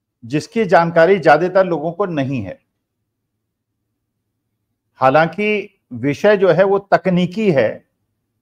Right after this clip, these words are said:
लेकिन मेरे देशवासियों को, मेरे पा-, भा-, प्यारे भाई बहनों को, देश के, भारतवर्ष के, ये जानना आवश्यक है कि देश को अर्थशास्त्र ना जानने वाले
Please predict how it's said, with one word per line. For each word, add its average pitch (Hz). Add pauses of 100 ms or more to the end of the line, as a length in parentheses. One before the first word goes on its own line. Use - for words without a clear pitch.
(1160)
लेकिन 170 (840)
मेरे 165
देशवासियों 170
को, 151
मेरे 160
पा-, 147
भा-, - (100)
प्यारे 156
भाई 139
बहनों 143
को, 127
देश 160
के, 107 (540)
भारतवर्ष 160
के, 120 (880)
ये 180
जानना 190
आवश्यक 185
है 208
कि 196
देश 165
को 202 (1080)
अर्थशास्त्र 190
ना 151
जानने 170
वाले 135